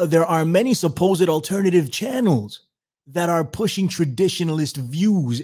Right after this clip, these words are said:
And dude, that's freaking true. I left a Telegram. I left. I was on there, you know, when, when, um, I forgot who told me.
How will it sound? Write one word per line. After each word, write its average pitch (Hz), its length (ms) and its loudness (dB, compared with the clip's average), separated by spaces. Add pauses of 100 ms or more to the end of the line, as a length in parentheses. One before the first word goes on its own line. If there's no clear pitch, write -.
And 139 360 -8
dude, 180 380 -4 (840)
that's 175 440 -6
freaking 139 580 0
true. - 540 -8 (720)
I 214 180 2
left 214 500 -2
a 160 40 -2
Telegram. 123 560 -6 (460)
I 147 120 -6
left. 180 540 0 (480)
I 156 80 2
was 160 180 2
on 214 300 2
there, 127 400 0
you 143 100 -2
know, 139 120 2
when, 135 420 -4
when, 135 220 0
um, 131 460 -4 (540)
I - 40 -20
forgot - 300 -8
who 175 340 -12
told 123 320 -6
me. 104 220 -8